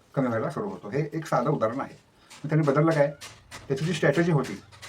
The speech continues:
चहा बनवण्याची, त्याच्यामध्ये थोडासा त्यांनी बदल केला. असे भरपूर उदाहरणं आहेत. हॉटेलमध्ये जर आपण जेवायला जात असेल कुठल्याही, तर किंवा एखादं नाश्त्याचं दुकान असेल, त्याने जर थोडाफार बदल केला तर आपण तिथे जात नाही, बरोबर आहे ना?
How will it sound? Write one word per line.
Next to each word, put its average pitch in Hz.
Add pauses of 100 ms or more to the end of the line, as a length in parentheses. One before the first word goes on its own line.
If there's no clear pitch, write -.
(160)
चहा 127
बनवण्याची, 117
त्याच्यामध्ये 131
थोडासा 117
त्यांनी 117
बदल 101
केला. 90
असे 156
भरपूर 131
उदाहरणं 147
आहेत. 143 (400)
हॉटेलमध्ये 135
जर 131
आपण 127
जेवायला 120 (180)
जात 110
असेल 101
कुठल्याही, 101 (760)
तर 151
किंवा 135
एखादं 135
नाश्त्याचं 123
दुकान 113
असेल, 110
त्याने 117
जर 151
थोडाफार 143
बदल 143
केला 147
तर 143
आपण 135
तिथे 135
जात 107
नाही, - (100)
बरोबर 131
आहे 135
ना? 156